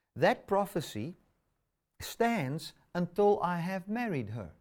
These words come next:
Then that prophecy passes away, not in that it is bad, but in that whatsoever it prophesied unto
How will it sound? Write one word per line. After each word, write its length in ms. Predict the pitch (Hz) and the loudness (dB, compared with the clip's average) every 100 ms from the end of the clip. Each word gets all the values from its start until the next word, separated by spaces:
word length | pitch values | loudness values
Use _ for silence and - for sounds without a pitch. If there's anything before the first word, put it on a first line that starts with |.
| _ _ _ - | _ _ _ -4
Then 300 | 151 285 269 | 0 0 2
that 240 | 196 - | 0 0
prophecy 680 | 208 233 233 156 - 113 123 - _ - | 0 0 0 -8 -6 -8 -8 -14 _ 4
passes 500 | 202 240 220 170 143 | 6 6 0 -2 0
away, 480 | 143 196 147 123 - - | 2 4 2 0 -4 -10
not 420 | 127 165 294 320 - | -2 0 0 -4 0
in 320 | 165 165 160 - - | 0 2 -2 -8 -4
that 220 | 127 151 | 0 2
it 120 | 147 | 2
is 220 | 127 113 | 0 -2
bad, 400 | 95 175 175 113 - _ | 2 2 4 0 -4 _
but 200 | 156 165 | 0 0
in 260 | - 277 262 | 0 2 2
that 240 | 151 139 | 0 0
whatsoever 1000 | 123 165 220 - 185 165 - 233 208 185 | 0 2 0 0 2 2 2 0 0 -2
it 200 | 143 - | -2 -4
prophesied 640 | 196 170 147 - 139 120 | -2 -2 -4 -4 -4 -2
unto 400 | - 120 104 131 | -2 -2 -2 -6